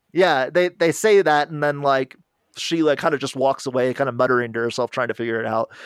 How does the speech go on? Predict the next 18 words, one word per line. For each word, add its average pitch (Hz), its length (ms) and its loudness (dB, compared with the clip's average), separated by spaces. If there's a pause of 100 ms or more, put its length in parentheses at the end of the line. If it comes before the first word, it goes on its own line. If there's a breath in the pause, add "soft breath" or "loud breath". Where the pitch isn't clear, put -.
(120)
Whereas 156 220 4
in 156 80 -2
the 151 100 4
book, 147 280 2
there's 131 180 2
a 123 60 0
big 131 200 2
revelation 113 640 0
about 110 460 -4
what 113 220 -2
is 110 120 -8
causing 113 380 -4
it 113 240 -6
and 117 240 -16
how 113 460 -4
it's - 180 -16
making 117 240 -12
this, 117 220 -12